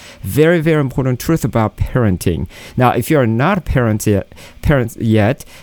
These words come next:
but you, if you, you, eventually, if you're single, maybe someday you will be a parent. So th-, this message is for you as well.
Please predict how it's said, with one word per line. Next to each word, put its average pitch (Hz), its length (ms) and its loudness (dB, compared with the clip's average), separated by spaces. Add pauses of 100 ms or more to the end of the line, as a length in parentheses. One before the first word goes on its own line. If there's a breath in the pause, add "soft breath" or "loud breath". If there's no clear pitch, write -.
but 120 160 2
you, 120 260 0
if 113 220 -4
you, 123 480 0
you, 113 220 -4
eventually, 120 800 0
if - 120 -4
you're 110 140 2
single, 123 540 0 (320 loud breath)
maybe 127 240 0
someday 113 480 0
you 104 100 -2
will 107 120 0
be 98 120 -2
a 92 60 -2
parent. 80 340 -4
So 101 300 0
th-, 110 180 -4
this 110 320 -4
message 101 380 -4
is - 100 -10
for - 180 -2
you 113 440 0
as 92 200 -2
well. 95 280 0